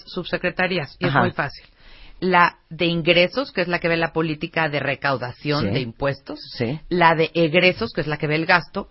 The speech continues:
Speaker 1: Y yo, que soy la subsecretaria de Hacienda y Crédito Público. ¿Qué se hace ahí? Tú lo que haces es la planeación
Speaker 2: Ujú.
Speaker 1: de la hacienda pública, la planeación económica del país.
Speaker 2: Ajá.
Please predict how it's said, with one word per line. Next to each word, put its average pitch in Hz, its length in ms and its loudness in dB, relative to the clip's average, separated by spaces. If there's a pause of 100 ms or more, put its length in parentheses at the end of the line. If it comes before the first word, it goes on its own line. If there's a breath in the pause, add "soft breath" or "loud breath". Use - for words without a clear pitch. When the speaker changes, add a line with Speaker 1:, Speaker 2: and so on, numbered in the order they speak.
Speaker 1:
Y 160 180 -6
yo, 180 220 2
que 180 120 -6
soy 165 420 -4
la 156 120 -6
subsecretaria 151 480 -6
de 156 40 -2
Hacienda 165 200 -6
y 160 40 -6
Crédito 185 280 -4
Público. 214 500 -8
¿Qué 175 100 -8
se 196 120 4
hace 185 220 6
ahí? 190 200 0 (520 loud breath)
Tú 240 120 4
lo 247 180 6
que 220 120 4
haces 196 300 2
es 185 160 -4
la 185 260 4
planeación 175 920 0 (120)
Speaker 2:
Ujú. 143 200 0
Speaker 1:
de 175 280 2 (340)
la 170 180 2
hacienda 180 560 -2
pública, 180 680 -4
la 165 160 -4
planeación 160 400 -4
económica 180 760 2
del 156 220 -2
país. 139 420 -6 (160)
Speaker 2:
Ajá. 127 440 -4